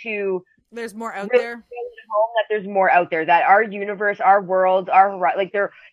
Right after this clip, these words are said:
Speaker 1: it, there's so much more out there than we could ever comprehend.
Speaker 2: Yeah.
Speaker 1: And, like, there's just, yeah, it's just, um, there's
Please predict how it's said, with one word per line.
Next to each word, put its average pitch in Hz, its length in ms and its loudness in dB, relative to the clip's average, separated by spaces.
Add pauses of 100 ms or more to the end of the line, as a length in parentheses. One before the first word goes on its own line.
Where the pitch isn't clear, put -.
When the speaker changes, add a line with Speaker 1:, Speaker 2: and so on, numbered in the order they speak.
(120)
Speaker 1:
it, 226 240 -2
there's 233 200 -6 (300)
so 254 420 6
much 233 280 0
more 214 460 -2
out 185 220 2
there 180 120 0
than 170 160 -4
we 165 140 -8
could 185 140 -4 (120)
ever 185 380 2
comprehend. 143 680 -6 (420)
Speaker 2:
Yeah. 170 180 -18 (840)
Speaker 1:
And, 175 200 2
like, 175 160 0
there's 190 180 -2
just, 185 200 -10 (100)
yeah, 151 320 2 (360)
it's - 440 -8
just, 190 200 -4
um, 170 360 -6
there's 185 180 -4